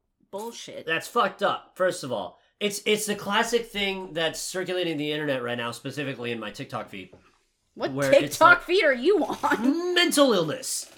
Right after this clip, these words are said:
Speaker 1: Oh,
Speaker 2: Uh,
Speaker 1: hey, you joined my
Speaker 2: ugh.
Speaker 1: TikTok.
Speaker 2: It's basically trauma happened to her, and she got beat the fuck up about it. Very upsetting,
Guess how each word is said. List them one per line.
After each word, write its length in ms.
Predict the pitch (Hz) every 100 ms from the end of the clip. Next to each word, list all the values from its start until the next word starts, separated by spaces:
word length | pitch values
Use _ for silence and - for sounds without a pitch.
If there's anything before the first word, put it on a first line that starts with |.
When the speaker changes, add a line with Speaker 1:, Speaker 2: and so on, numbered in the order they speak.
| -
Speaker 1:
Oh, 160 | 370 -
Speaker 2:
Uh, 60 |
Speaker 1:
hey, 160 | 480 554 466 392
you 60 |
joined 400 | - 453 554 571
my 140 | 453 359
Speaker 2:
ugh. 60 |
Speaker 1:
TikTok. 760 | - 622 - - - 262 - - _ _ _ - - - -
Speaker 2:
It's 200 | 160 -
basically 680 | 196 233 226 - 156 139 - - - - _ _ _ _ _ _ _ _ _ -
trauma 720 | - - 170 190 202 240 262
happened 460 | 196 202 196 247
to 140 | - 254
her, 840 | - 190 180 131 113 135 214 - _ _ _ _ _ _ _ _ _ _ -
and 220 | 160 160 143
she 200 | 185 175
got 520 | 160 135 123 104 -
beat 200 | 247 220
the 80 | 240
fuck 240 | 240 226
up 140 | 180
about 300 | 127 120 113 135
it. 160 | - _ _ _ _ _ _ _ _ _
Very 460 | 120 151 240 247 175
upsetting, 640 | - - 127 131 190